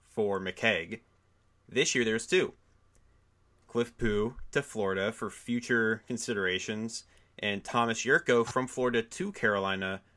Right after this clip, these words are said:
for future considerations, which is basi-, it was basically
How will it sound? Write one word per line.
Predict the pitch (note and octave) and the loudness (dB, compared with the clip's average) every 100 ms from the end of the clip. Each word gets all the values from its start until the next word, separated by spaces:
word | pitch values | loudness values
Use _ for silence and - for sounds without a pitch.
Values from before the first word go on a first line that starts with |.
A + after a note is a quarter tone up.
| _ _ - - _ | _ _ -20 -20 _
for | - A#2 | -6 -4
future | - A#2 A#2+ | -2 -2 -2
considerations, | A2+ G#2 A2+ A2 A#2 A#2 - - - - _ _ | -4 -4 0 4 4 2 -4 -8 -8 -12 _ _
which | A2 A2 | 0 0
is | A#2 | 2
basi-, | C3+ D#3+ - | 4 2 2
it | C#3+ | -2
was | C#3+ | 0
basically | B2 D#3 - D#3 - G#2 G2 F#2 | 6 6 6 -2 0 -2 -2 -4